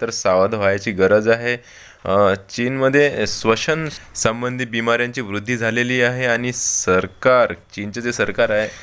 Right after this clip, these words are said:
आणि डब्ल्यूएचओनं कोणतेही जे इमर्जन्सी आहे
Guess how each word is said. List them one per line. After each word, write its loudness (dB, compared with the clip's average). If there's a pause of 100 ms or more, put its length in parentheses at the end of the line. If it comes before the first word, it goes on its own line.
(220)
आणि 0
डब्ल्यूएचओनं 0
कोणतेही 0 (440)
जे 4
इमर्जन्सी 0
आहे 0